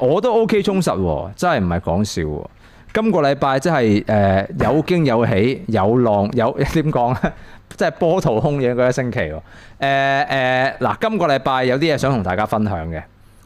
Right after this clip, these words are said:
誒，關於移民嗰啲就唔好喺度講啦，因為事實上嗰個都幾，誒，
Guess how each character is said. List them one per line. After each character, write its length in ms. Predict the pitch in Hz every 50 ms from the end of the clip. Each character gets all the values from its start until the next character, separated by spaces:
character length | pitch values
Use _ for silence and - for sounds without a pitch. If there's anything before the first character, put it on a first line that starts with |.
| - - -
誒， 640 | 110 107 104 101 98 98 98 98 98 95 95 - - -
關 220 | - 185 185 196 190
於 100 | 196 190 165 123 -
移 160 | - 95 95
民 80 | 92 92
嗰 220 | 87 82 95 107
啲 100 | 123 151
就 140 | 143 143 101
唔 80 | 90 90
好 140 | 95 104
喺 40 | 113
度 60 | 107
講 300 | 95 87 92 78 80 85 87
啦， 200 | 87 82 82 80 - - - - - - - -
因 80 | - 180
為 120 | 175 156
事 120 | 127 - 120
實 100 | 110 110
上 200 | - 120 104 107
嗰 100 | 113 139
個 100 | 147 139
都 100 | 104 143
幾， 440 | 143 - - 95 98 110 127 139 143 -
誒， 220 | 101 92 82 82